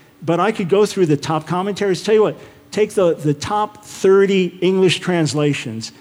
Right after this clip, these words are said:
and look up every verse we cited, and you'll see it ain't so controversial.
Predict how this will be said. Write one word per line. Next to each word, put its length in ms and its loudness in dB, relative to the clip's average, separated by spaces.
and 100 -2
look 160 2
up 160 0
every 540 4
verse 360 0
we 100 -2
cited, 460 -4
and 140 0
you'll 120 2
see 540 2
it 160 -6
ain't 320 -2
so 360 0
controversial. 1160 -4